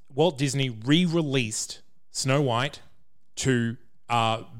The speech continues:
build money, raise revenue for building a new studio during World War Two.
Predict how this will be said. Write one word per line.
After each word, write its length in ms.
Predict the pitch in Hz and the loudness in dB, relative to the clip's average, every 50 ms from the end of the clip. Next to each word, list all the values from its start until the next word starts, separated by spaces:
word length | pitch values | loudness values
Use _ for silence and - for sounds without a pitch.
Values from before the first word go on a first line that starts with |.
| - - - - - | -16 -16 -18 -8 0
build 340 | - 147 160 160 160 170 180 | 4 4 6 6 4 0 -2
money, 280 | 120 131 127 123 123 123 | 0 0 2 2 0 2
raise 280 | 113 131 139 156 135 | 4 4 4 4 4
revenue 360 | 123 127 123 113 117 117 113 101 | 4 2 2 2 0 -4 -4 -6
for 100 | - 113 | -6 -6
building 380 | 101 110 113 113 120 117 107 - - - - - - | -4 -4 -4 -2 -4 -6 -6 -8 -10 -12 -12 -10 -6
a 80 | 123 113 | -4 -4
new 160 | 117 117 107 | -2 -2 -2
studio 500 | - - - - 110 104 98 95 92 - - - - - - | -2 -2 -2 -4 -6 -8 -8 -10 -12 -14 -16 -16 -16 -16 -10
during 440 | 107 127 127 123 117 110 107 107 110 | -4 0 2 4 4 2 0 -2 -2
World 240 | 110 107 107 101 98 | 0 0 0 0 -2
War 180 | 107 101 101 | -6 -8 -8
Two. 280 | - - - 101 92 - | -8 -8 -10 -10 -10 -10